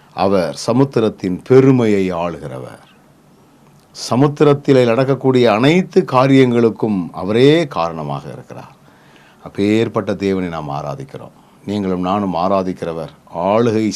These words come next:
செய்யக்கூடியவர், ஆளுமை உள்ளவர், ஆ, அளவில்லாத வல்லமை பொருந்தினவர்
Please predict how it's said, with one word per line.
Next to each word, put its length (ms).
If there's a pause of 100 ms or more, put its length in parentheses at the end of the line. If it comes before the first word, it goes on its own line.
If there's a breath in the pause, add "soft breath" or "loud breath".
செய்யக்கூடியவர், 680 (540 soft breath)
ஆளுமை 540
உள்ளவர், 440 (760 soft breath)
ஆ, 440
அளவில்லாத 760
வல்லமை 420
பொருந்தினவர் 680